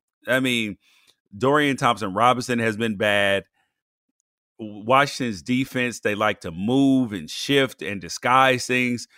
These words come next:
He probably throws a couple picks. They get a lot of sacks, so, and he fumbles the ball a lot. This is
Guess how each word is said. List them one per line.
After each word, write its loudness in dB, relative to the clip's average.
He -4
probably 2
throws 4
a 0
couple 0
picks. 2
They -4
get 0
a 2
lot 2
of -8
sacks, -2
so, -2
and -8
he -10
fumbles 2
the -4
ball 4
a 2
lot. 2
This -4
is -6